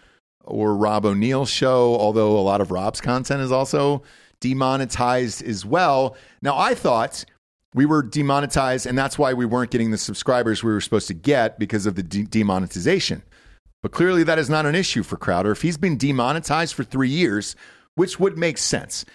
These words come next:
because we are also demonetized for the content we talk about, and we do share similar stories throughout the week.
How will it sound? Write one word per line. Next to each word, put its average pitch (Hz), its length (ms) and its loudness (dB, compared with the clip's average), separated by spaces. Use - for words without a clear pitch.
because 98 240 -2
we 101 160 2
are 131 120 2
also 160 400 0
demonetized 85 720 -4
for 98 80 -6
the 82 60 -12
content 95 460 -6
we 117 140 -2
talk 92 280 -2
about, 82 360 -2
and 139 100 -6
we 151 80 0
do 190 440 0
share 156 400 0
similar 135 420 0
stories 104 480 0
throughout 87 360 -2
the 92 80 -4
week. 147 480 0